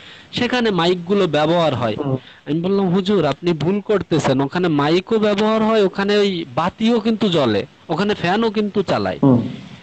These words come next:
Speaker 1: তো বলতেছে, "তুমি একটা বেয়াদব, তুমি তর্ক করো।"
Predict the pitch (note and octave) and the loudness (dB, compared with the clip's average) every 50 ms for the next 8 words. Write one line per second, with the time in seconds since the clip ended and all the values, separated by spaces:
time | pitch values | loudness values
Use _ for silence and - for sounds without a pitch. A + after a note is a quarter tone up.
0 | - - - - - _ _ - - G3+ A3 B3 B3 G#3+ A#3+ G#3 A#3 G#3+ F#3 A#3 | -20 -20 -20 -20 -20 _ _ -4 0 2 2 2 2 2 2 0 0 0 0 2
1 | A3+ A#3+ A3+ - - A3 G3 F3+ F#3+ G3+ G#3 F#3 A#3 G#3+ G#3 F#3+ F3 D3 - - | 2 2 0 0 -2 -2 0 0 2 6 6 8 8 8 6 4 2 0 -4 -8
2 | - - - - - _ _ _ _ _ _ _ - A#3 A#3 A#3+ A#3 G#3+ G#3 F#3 | -12 -16 -18 -20 -20 _ _ _ _ _ _ _ 0 0 2 2 2 2 2 0
3 | - - A3+ A#3+ A#3+ G#3 - G#3 D#3 - B2+ A#2 G#2+ G2+ | 0 -2 -2 -2 -2 -2 -4 -4 -4 -2 -2 -2 -2 -4